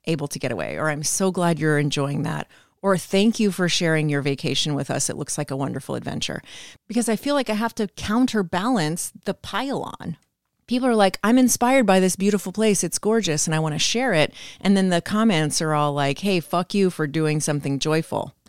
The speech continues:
<laughs> right? But again, I think that's part of that, like, obsessed productivity culture that, like, how dare you have joy when all the rest of us are here working? And indeed,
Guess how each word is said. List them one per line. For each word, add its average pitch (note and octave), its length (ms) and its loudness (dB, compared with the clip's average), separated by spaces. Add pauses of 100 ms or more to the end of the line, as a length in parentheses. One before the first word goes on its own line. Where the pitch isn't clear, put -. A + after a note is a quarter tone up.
(140)
<laughs> - 340 2
right? - 380 -4 (340)
But E4+ 120 -2
again, G4 160 -2
I E4 100 2
think C4 160 2
that's A#3+ 160 0
part A#3+ 200 4
of A3+ 60 2
that, G3 140 2
like, F#3+ 220 0
obsessed - 600 0
productivity E3 600 -2
culture - 480 -10 (320)
that, E3+ 220 0
like, D#3+ 220 0
how F4+ 200 2
dare F#3 280 6
you E3 260 4
have D#3+ 280 2
joy D#3 560 4 (340)
when D#3 500 4 (480)
all G#3 80 10
the F#3 80 4
rest E3+ 180 4
of D#3 60 -2
us D#3+ 100 0
are D#3+ 60 -2
here D3 180 -2
working? C#3 460 -4 (260)
And G#3 160 4
indeed, G3 580 2